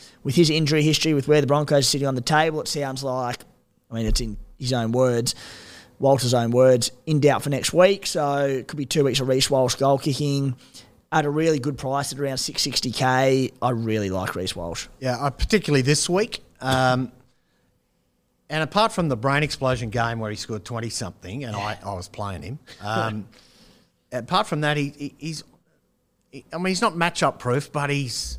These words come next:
Speaker 2: he's so electric. It, it doesn't, I mean, a bit like Ponga on the weekend against what I thought would be a,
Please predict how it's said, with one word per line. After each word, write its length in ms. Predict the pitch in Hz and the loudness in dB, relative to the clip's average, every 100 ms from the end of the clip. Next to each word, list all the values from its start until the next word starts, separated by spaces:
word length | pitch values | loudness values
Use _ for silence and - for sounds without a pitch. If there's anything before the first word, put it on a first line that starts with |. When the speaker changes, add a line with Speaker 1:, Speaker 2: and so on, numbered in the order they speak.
| - | -10
Speaker 2:
he's 160 | 143 127 | -8 -4
so 260 | - 190 180 | 0 0 2
electric. 600 | 127 131 - 85 - - | 0 -4 -8 -12 -14 -16
It, 160 | 123 135 | -12 -10
it 240 | 135 143 - | -10 -10 -8
doesn't, 360 | 123 117 101 | -8 -8 -8
I 60 | - | -6
mean, 160 | 160 | -4
a 40 | 180 | -4
bit 140 | 202 | -4
like 200 | 139 117 | -4 -4
Ponga 260 | 147 156 135 | -2 -2 0
on 80 | 123 | 0
the 80 | |
weekend 380 | 117 107 117 101 | -2 -4 -4 -8
against 340 | 101 117 104 120 | -6 -8 -6 -6
what 140 | 117 | -4
I 80 | 107 | -4
thought 240 | 139 127 | -4 -6
would 140 | 113 98 | -8 -8
be 140 | 107 | -6
a, 140 | 101 | -6